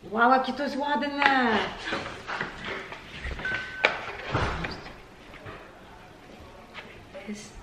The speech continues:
Speaker 1: Giving back to cure childhood ca-, cancer. Ojejku, to jeszcze firma ta, która, e, robią, albo to nie wiem, czy firma, czy to, to jest robione ręcznie. W każdym razie ta firma wspomaga jeszcze, e,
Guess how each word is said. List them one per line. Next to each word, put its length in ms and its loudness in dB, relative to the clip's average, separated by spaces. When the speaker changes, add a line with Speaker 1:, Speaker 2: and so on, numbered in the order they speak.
Speaker 1:
Giving 420 4
back 420 8
to 80 2
cure 380 6
childhood 600 4
ca-, 240 8
cancer. 480 0
Ojejku, 540 8
to 100 6
jeszcze 420 10
firma 360 8
ta, 140 8
która, 320 4
e, 760 2
robią, 480 6
albo 180 0
to 220 0
nie 100 4
wiem, 120 -4
czy 100 -10
firma, 300 2
czy 200 -10
to, 140 -6
to 60 -2
jest 160 -6
robione 460 -6
ręcznie. 460 -2
W 80 -18
każdym 360 6
razie 520 6
ta 160 2
firma 580 2
wspomaga 600 0
jeszcze, 440 -4
e, 240 -2